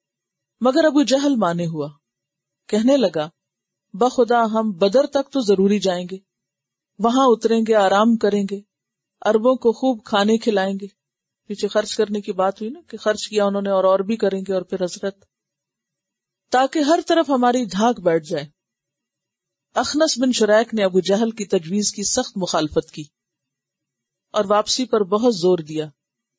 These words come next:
मगर कुछ सुनवाई न हुई, जिस पर वो नाराज होकर मां अपने कबीले के लौट गया। बनु हाशिम ने भी वापसी के लिए बहुत हाथ पांव मारे, मगर अबू जहल ने एक न सुनी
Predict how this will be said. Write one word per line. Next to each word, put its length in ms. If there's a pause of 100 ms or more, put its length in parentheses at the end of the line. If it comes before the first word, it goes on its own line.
(180)
मगर 220
कुछ 260
सुनवाई 340
न 60
हुई, 280 (1200)
जिस 180
पर 160
वो 100
नाराज 480
होकर 300
मां 200
अपने 300
कबीले 340
के 120
लौट 260
गया। 240 (1400)
बनु 260
हाशिम 360
ने 140
भी 120
वापसी 400
के 100
लिए 140
बहुत 340
हाथ 160
पांव 280
मारे, 360 (680)
मगर 200
अबू 160
जहल 280
ने 140
एक 300
न 100
सुनी 380